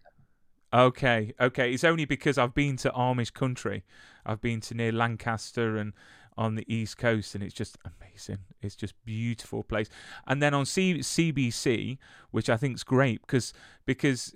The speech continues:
you know, the, the, the, the old thing about Canadians not being able to get many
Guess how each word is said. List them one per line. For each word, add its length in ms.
you 140
know, 180
the, 380
the, 180
the, 340
the 140
old 240
thing 260
about 420
Canadians 800
not 300
being 160
able 240
to 100
get 240
many 400